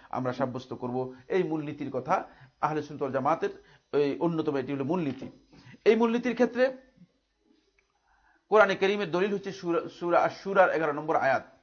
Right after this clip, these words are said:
এটা হচ্ছে মূল দলিল। আল্লাহ রাব্বুল আলামিনের আসমা এবং সিফাতের মধ্যে মূল দলিল হচ্ছে সূরা আশ-শূরার এগারো নম্বর আয়াত। সূরা আশ-শূরার এগারো নম্বর আয়াতের মধ্যে আল্লাহ সুবহানাহু ওয়া তাআলা ইরশাদ করেন, "লাইসা কামিসলিহি শাই, লাইসা কামিসলিহি শাই",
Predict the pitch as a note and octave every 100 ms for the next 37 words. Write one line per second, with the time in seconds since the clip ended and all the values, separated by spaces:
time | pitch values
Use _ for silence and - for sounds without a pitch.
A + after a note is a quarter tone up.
0 | _ _ _ - D#3+ F#3 F#3 F#3+ A3+ C4
1 | B3+ G3+ E3 C#3 - - _ _ _ _
2 | _ - F3 F#3 F3+ E3 F3 E3 E3+ G#3
3 | G3+ E3 B2+ F#3+ G3+ F3 D#3+ D#3+ F3+ F#3
4 | E3+ E3+ A3 C#4+ - C#3 E3 G3+ F#3 F3
5 | F#3+ G3+ G#3 G#3+ F3+ A3 A3 - F3 G3+
6 | A#3+ - - - - - - - F#3+ F3+
7 | F3+ F3 C#3+ B2+ - - D#3+ D#3 - D#3+
8 | E3 D3+ C#3+ D3 D3+ C#3 C3+ C#3+ C#3+ G3
9 | G#3 - - C#3 D#3 D3+ C#3+ C#3+ C#3 C#3
10 | C3 D3+ E3 G3 G#3 G3+ F3+ C3 D#3+ A3
11 | F3+ - D#3+ D#3 D3 C#3+ C3+ D3 C#3 C3+
12 | E3 E3+ D#3+ A#2 - - - D3 G3+ F3+
13 | C4+ B3+ D3 C#3+ C3+ C3 B2+ D3+ C3+